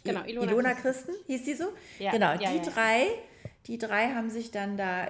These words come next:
Speaker 2: gegenseitig abgewechselt und immer donnerstags so eine Live-Show gemacht. Und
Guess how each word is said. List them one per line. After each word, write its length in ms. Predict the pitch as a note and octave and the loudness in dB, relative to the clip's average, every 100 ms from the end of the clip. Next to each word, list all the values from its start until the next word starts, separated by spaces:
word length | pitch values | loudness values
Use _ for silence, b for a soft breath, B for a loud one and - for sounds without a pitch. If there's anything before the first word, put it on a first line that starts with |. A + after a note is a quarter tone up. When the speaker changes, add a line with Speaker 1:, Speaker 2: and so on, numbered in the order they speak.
| G3+ | -6
Speaker 2:
gegenseitig 840 | G3+ F#3+ F#3+ F3+ F3 F#3+ F#3+ - - | -8 -8 -6 -6 -6 -8 -10 -12 -8
abgewechselt 800 | G3 - A3+ G3 G3 G3+ G#3+ - | -8 -6 -2 -2 -2 -4 -8 -8
und 180 | F#3 | -10
immer 240 | - G3 F3+ | -6 -6 -6
donnerstags 880 | F3+ F#3+ G#3+ - F#3+ F#3+ G3 - - | -6 -6 -6 -8 -6 -6 -8 -10 -8
so 60 | |
eine 140 | F#3 F3+ | -6 -4
Live-Show 760 | E3+ D#3+ F3 - - E3 E3 - | -4 -4 -6 -8 -8 -6 -8 -10
gemacht. 440 | - - - - - | -14 -12 -14 -16 -14
Und 280 | F3 F3 - | -12 -12 -16